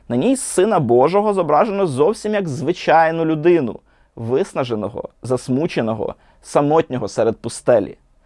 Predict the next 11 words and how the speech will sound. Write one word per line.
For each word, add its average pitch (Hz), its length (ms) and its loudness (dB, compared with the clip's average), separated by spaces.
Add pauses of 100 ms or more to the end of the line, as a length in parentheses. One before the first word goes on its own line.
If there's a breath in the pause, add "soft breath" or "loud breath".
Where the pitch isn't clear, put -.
(180)
Порівняйте 196 540 -2
це - 160 -2
вражаюче 131 680 2
полотно 170 680 -2
із 185 180 -6
хітом 180 460 0
Олександра 127 680 -2
Іванова 127 640 0 (360 soft breath)
"Явлення 156 560 2
Христа 139 500 -2
народу". 135 460 2